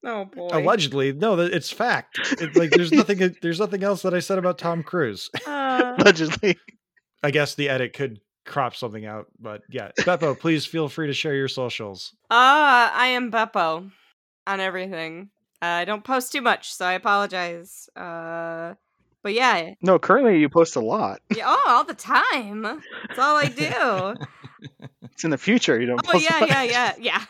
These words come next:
Speaker 1: <laughs> Currently I post a ton. Uh, yeah, no, just Beppo on, on Twitter. I'm a boring person. Thank you for tuning into my ted Talk today.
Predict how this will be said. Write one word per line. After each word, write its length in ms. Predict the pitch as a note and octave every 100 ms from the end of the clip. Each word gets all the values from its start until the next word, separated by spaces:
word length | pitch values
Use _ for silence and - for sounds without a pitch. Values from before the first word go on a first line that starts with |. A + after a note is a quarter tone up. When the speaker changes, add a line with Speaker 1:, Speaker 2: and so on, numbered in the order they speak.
| -
Speaker 1:
<laughs> 80 | G#4+ -
Currently 480 | - E4 C5 A#3+ A#3
I 80 | A3
post 340 | C4+ B3+ -
a 40 | A3
ton. 480 | - D4+ C#4+ F3 F#3+ _ _ _ _ -
Uh, 260 | A3+ A#3 A3
yeah, 140 | D#4
no, 140 | D#4 D4+
just 260 | D#4 B3+
Beppo 360 | - A#3 C4 B3
on, 200 | A#3+ C4
on 160 | - A#3
Twitter. 520 | - A3+ A3+ A#3 A#3+ _ _
I'm 220 | - F#3+ G3
a 60 |
boring 420 | F#3+ G3+ G#3 G3+
person. 600 | G3+ G#3 G#3 - D#3+ D#3+ F3+
Thank 280 | F#3 G3 G3+
you 80 | G3
for 400 | - G3 F#3 F#3
tuning 380 | - F3+ F#3 F#3
into 240 | F#3 G3
my 80 | F#3
ted 220 | F3+ G#3
Talk 240 | - D#3 -
today. 380 | - C#3 F3